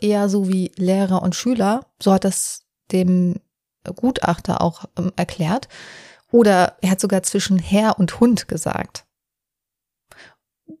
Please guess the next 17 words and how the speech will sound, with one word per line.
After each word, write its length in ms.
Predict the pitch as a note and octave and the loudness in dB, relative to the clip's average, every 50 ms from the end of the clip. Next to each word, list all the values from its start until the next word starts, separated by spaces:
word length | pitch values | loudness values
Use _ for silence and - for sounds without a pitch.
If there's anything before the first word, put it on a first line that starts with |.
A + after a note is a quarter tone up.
| _ _ _ _ _ _ _ _ _ - | _ _ _ _ _ _ _ _ _ 0
Der 120 | - F#3+ | 2 2
Gutachter 520 | F3 - D#4 F4 - - A3+ - - G3 F3 | 2 4 2 2 2 0 -2 0 0 -2 0
hat 180 | A3 G#3 - | -2 -4 -6
auch 100 | - - | -6 -6
Andreas 500 | - - F3 - - B3+ D#4 F4 G#3+ - | -2 -2 -2 -2 0 0 2 2 2 0
gefragt, 400 | - D#3+ - - E3 D#3+ D#3+ - | -4 -6 -4 -2 -2 -2 -2 0
wie 80 | F#3 E3 | 0 2
er 80 | E3+ E3 | 2 2
die 120 | D#3 E3 | 2 0
Beziehung 540 | D#3 E3 - - - F3 E3 D#3+ E3 E3 E3 | -2 -4 -6 -2 0 0 0 0 0 -2 -4
zu 160 | - - - | -6 -10 -12
Frederik 480 | D#3+ - - E3+ E3 F3 D#3+ E3 D#3+ E3 | -10 -6 -4 -2 -2 0 0 0 0 0
empfand. 400 | D#3+ - - E3+ E3+ G#3 A#3 - | -2 -2 0 2 2 2 2 2
Und 180 | - F#3 E3 | 2 2 4
der 120 | F3 F#3 G3 | 4 4 4
hat 280 | A3+ A3+ - - - | 4 2 2 -2 -4
gesagt, 480 | - A3+ G3+ G#3 G#3 G3+ G#3+ - - | -4 -2 -2 0 -2 -2 -4 -6 -10